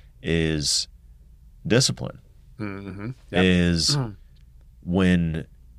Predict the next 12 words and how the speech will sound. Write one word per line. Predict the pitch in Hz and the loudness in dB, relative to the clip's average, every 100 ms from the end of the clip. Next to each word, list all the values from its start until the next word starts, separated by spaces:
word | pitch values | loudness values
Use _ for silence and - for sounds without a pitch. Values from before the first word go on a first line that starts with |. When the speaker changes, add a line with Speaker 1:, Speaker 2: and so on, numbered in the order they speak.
| - - - - - - - - | -20 -20 -20 -20 -20 -20 -20 -8
Speaker 1:
is | 95 78 | -6 -2
being | 73 104 101 95 90 85 78 | 2 4 4 4 2 0 2
disciplined | 95 87 87 98 85 | 2 0 -2 -2 0
enough | 82 80 85 82 - | 0 2 0 0 -4
to | 90 85 78 78 - - | -2 -2 -2 -6 -10 -10
show | - 90 90 | -2 2 4
up | 85 82 - - - - - | 4 2 -6 -20 -20 -20 -8
on | 82 80 | -4 -4
your | 73 | -2
mat | 78 87 76 | 0 2 0
and | 76 | -2
practice, | 95 110 120 76 90 - | 0 2 0 -4 -4 -6